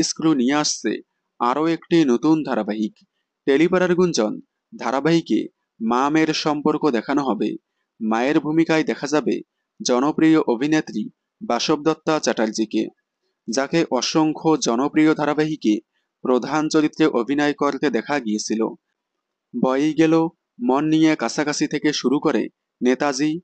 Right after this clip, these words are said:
কার কাছে কই মনের কথা, এছাড়াও আরও অনেক। এছাড়াও বেশ কয়েকটি ওয়েব সিরিজে দেখা গিয়েছিল তাকে। মেয়ের ভূমিকায় দেখা যাবে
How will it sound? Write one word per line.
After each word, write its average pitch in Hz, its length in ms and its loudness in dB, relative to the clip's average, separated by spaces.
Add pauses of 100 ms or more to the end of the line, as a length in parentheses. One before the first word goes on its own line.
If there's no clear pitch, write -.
(280)
কার 127 220 0
কাছে 151 280 -4
কই 151 200 4
মনের 131 340 0
কথা, 147 280 -2 (420)
এছাড়াও 170 340 2
আরও 170 160 2
অনেক। 104 240 -2 (520)
এছাড়াও 170 380 0
বেশ 170 240 4 (100)
কয়েকটি 135 380 0
ওয়েব 135 260 2
সিরিজে 120 400 0 (400)
দেখা 117 280 -4
গিয়েছিল 151 440 0
তাকে। 104 280 -4 (560)
মেয়ের 147 320 4
ভূমিকায় 170 460 2
দেখা 120 240 -4
যাবে 139 280 0